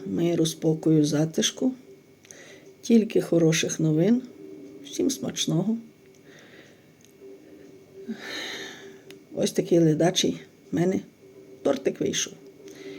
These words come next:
Можна додавати мак. Я знаю, зараз кажуть, мак додати, треба було горіхів. Можна, но я цього не хотіла.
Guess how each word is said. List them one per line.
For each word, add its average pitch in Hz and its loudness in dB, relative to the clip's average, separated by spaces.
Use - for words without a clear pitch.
Можна 185 6
додавати 151 4
мак. 220 4
Я 165 4
знаю, 170 2
зараз 160 4
кажуть, 147 -2
мак 214 6
додати, 185 2
треба 160 0
було 160 2
горіхів. 208 2
Можна, 175 2
но 214 2
я 285 6
цього - -2
не - 0
хотіла. - -12